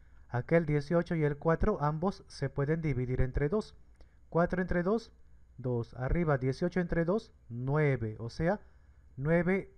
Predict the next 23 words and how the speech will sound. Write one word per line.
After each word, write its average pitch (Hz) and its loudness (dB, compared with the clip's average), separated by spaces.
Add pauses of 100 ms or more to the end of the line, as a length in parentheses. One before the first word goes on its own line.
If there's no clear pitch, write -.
medios 160 0
también 143 -2
es 135 -6
una 151 -2
fracción 156 -4
equivalente. 139 -2 (920)
Todas 208 0
lo 156 0
son, 139 -2 (460)
pero 127 -4
arriba, 185 4
como 156 -4
se 170 -4
ha - 0
multiplicado, 175 -2
se 160 -6
llaman 151 -2
fracciones 151 -4
equivalentes 151 0 (560)
por 165 4
amplificación 156 0
y 131 -4
acá 170 -2